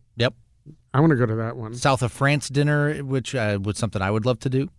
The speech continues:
Speaker 2: And tapas, they have a tapas and paella
Speaker 1: Yeah.
Speaker 2: dinner. I don't know the exact dates, but we'll leave that up to you or our listeners to go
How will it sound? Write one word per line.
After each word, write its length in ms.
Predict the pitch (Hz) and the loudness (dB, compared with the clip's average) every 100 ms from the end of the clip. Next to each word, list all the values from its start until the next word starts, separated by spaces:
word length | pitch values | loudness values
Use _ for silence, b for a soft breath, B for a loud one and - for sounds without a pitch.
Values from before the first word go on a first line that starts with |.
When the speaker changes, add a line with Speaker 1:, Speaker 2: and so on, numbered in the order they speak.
| - | 0
Speaker 2:
And 240 | 147 127 | 4 4
tapas, 480 | - 151 151 175 131 | 4 2 4 2 2
they 160 | 156 143 | 4 4
have 160 | 143 | 4
a 60 | 135 | 0
tapas 440 | - 143 139 151 | 2 0 2 2
and 100 | 147 | 2
paella 640 | 131 143 143 175 156 98 104 | 4 4 6 6 4 0 -4
Speaker 1:
Yeah. 180 | 110 113 | -2 0
Speaker 2:
dinner. 260 | - 117 110 | 2 2 2
I 120 | 139 | 4
don't 160 | 143 143 | 4 6
know 100 | 147 | 6
the 80 | 135 | 6
exact 380 | 123 107 143 - | 4 4 2 4
dates, 380 | 139 170 190 - | 4 4 2 0
but 220 | 139 135 | 0 2
we'll 140 | 151 139 | 2 4
leave 180 | 147 139 | 4 4
that 140 | 143 | 2
up 160 | 143 - | 2 2
to 300 | 143 143 135 _ _ _ _ _ | 2 4 0 _ _ _ _ _
you 380 | 127 147 175 123 | 4 8 8 6
or 140 | 127 117 | 6 6
our 120 | 120 | 6
listeners 500 | 143 165 143 120 104 | 4 4 2 0 0
to 120 | - | 0
go 400 | 123 127 120 117 | 4 4 4 0